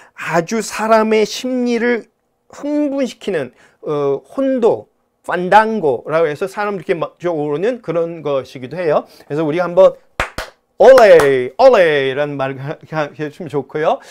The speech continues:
그래서 바일레, 그 다음에 사파테아도. 음, 그냥 바일레까지는 많이 알지만 여러분들이 그 좀 아는 척하기, 플라멩코 아는 척하기 그러면은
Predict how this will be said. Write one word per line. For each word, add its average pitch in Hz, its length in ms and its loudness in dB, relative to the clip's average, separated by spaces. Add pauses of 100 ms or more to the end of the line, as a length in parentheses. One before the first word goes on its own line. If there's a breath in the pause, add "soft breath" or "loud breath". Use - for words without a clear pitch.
(180 loud breath)
그래서 190 400 -2 (260)
바일레, 185 640 0 (400)
그 156 140 -12
다음에 160 320 -6
사파테아도. 165 880 0 (600 loud breath)
음, 160 400 -8 (120)
그냥 208 300 -4
바일레까지는 226 840 2
많이 165 280 -4
알지만 139 640 -6 (320)
여러분들이 175 720 -4 (240)
그 160 180 -14
좀 175 220 -6 (160)
아는 139 320 -8
척하기, 190 600 -8 (340)
플라멩코 214 460 -2
아는 156 200 -2
척하기 156 800 -8
그러면은 160 380 -8